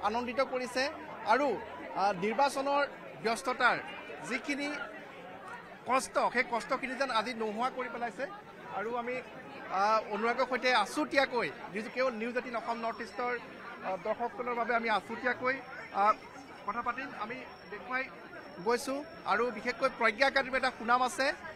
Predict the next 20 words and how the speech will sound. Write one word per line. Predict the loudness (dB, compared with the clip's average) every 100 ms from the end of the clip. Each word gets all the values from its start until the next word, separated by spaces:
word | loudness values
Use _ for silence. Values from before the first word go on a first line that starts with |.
| -12 -4
আ, | 0 0 -2 -8 -10 -6
যোৰহাটত, | -2 -2 -2 -2 -4 -12 -12 -10 -2
আ, | 0 0 -2 -8 -8 -4
প্ৰায় | 0 0 0 -8 -10 -2 2
প্ৰতিটো | 2 2 0 0 -2 -4 -6 2
বছৰে | 4 6 6 6 2 -2 -10 -6 0
প্ৰজ্ঞা | 0 2 2
একাডেমীৰ | 2 2 0 0 0
পৰা | 2 2 0 -6 -8 -12 -10 -10 -8 -10 -10 -10 -8 -6
এনেদৰে, | -2 2 4 4 2 0 4
আ, | 4 4 -6 -10 -6
সি-, | -4 0
এনেদৰে | 2 4 8 8 6 0 -10 -10 0
মেট্ৰিক | 4 4 2 2
পৰীক্ষাতে | 2 2 0 2
হওক | 0 2
বা | 2
হায়াৰ | 4 4 2
ছেকেণ্ডেৰীতে | -4 -4 0
হওক, | 0 0